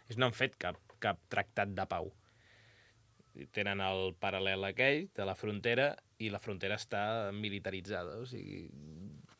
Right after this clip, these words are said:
allà estan els dos exèrcits i els Estats Units està a l'altra banda. Doncs, eh,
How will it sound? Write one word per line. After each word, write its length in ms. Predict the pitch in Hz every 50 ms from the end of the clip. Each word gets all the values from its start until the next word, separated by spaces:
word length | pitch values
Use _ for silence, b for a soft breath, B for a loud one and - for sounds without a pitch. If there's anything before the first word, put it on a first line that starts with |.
| _ - - _ - - - _ - -
allà 320 | 101 101 107 104 104 104 104
estan 480 | 104 - - 113 107 110 110 107 104 104 98
els 160 | 98 95 101
dos 80 | 95 92 98
exèrcits 480 | 92 95 98 95 - - 98 92 92 92
i 0 |
els 160 | 90 90 -
Estats 160 | - 90 90
Units 240 | 98 92 90 98 98
està 160 | - - -
a 80 | 104 92
l'altra 240 | 87 - - - -
banda. 320 | - - - - - - b b b b b b b b b b b _ _ _ b b b b b b b b b b b b b b b b b b b b b b b b - -
Doncs, 680 | 117 120 120 117 113 113 110 104 92 - - - - - - - - -
eh, 720 | 107 107 104 104 101 101 101 101 98 98 98 98 98 98